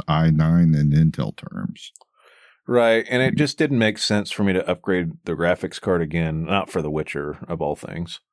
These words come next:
Speaker 2: I just knew, I've had all this whole setup since I wanna say about twenty seventeen or early twenty eighteen, the motherboard and C P U combo, and it's needed an up-,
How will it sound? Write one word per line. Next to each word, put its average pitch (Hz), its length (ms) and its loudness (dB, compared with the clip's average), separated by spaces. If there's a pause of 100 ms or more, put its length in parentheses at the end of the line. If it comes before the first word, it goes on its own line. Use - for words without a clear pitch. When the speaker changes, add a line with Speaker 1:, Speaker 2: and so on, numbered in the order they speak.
(600)
Speaker 2:
I 95 100 0
just 95 240 -2
knew, 107 340 2
I've 147 200 0
had 127 200 4
all 113 220 0
this 107 240 0
whole 104 200 0
setup 90 420 0
since 87 260 -4
I 87 60 0
wanna 90 320 0
say 82 320 0
about 82 420 0 (180)
twenty 98 280 2
seventeen 82 500 -2
or 78 80 -2
early 85 300 0
twenty 80 300 -4
eighteen, 71 440 -8 (640)
the 82 420 2
motherboard 82 640 0
and 78 160 -4
C 82 200 -4
P 78 140 -6
U 71 100 -4
combo, - 500 -8 (680)
and 87 120 0
it's 98 200 -2
needed 104 280 2
an 85 120 0
up-, 85 220 -4